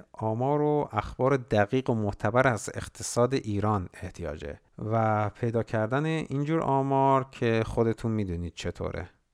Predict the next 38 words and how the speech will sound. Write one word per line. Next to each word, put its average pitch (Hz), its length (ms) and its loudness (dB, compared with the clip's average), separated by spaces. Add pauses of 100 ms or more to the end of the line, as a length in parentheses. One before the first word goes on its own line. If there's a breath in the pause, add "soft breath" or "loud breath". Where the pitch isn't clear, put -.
(300)
یه 131 120 4
مدت 123 320 4 (100)
آمارهایی 110 540 2
که 123 220 -2
ارائه 104 240 2
می‌شد، 113 580 0
از 104 240 -6
ده 104 220 0
تا 123 140 2
نه 123 280 4 (140)
تاش - 520 0 (240)
به 110 100 -2
نفع 110 360 0
این 110 180 -2
ور 98 160 2
اون 95 120 -4
ور 117 120 6
دستکاری 113 520 0
شده 143 260 0
بود. 135 380 -2
بعدش 123 440 6
هم 123 160 2
که 117 560 0 (440)
ما 110 240 0
حتی - 340 -4
مطمئن 107 680 -2
نمیتونیم 104 520 -2
بگیم 92 240 -6
که - 120 -8
این 101 180 -6
آماری 104 380 0
که 104 100 -4
داره 98 280 0
ارائه 95 380 0
می‌شه 95 460 -2 (300)
صد 95 340 -6
درصد 101 440 0
درسته 101 800 -2